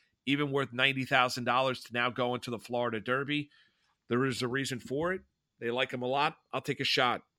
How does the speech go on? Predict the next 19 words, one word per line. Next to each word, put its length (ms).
and 100
take 200
a, 280
a 80
stab 320
as 140
well. 180
Use 260
Nautical 360
Star, 360
the 120
six, 420
thirty 240
to 80
one 140
on 100
the 60
morning 320
line. 180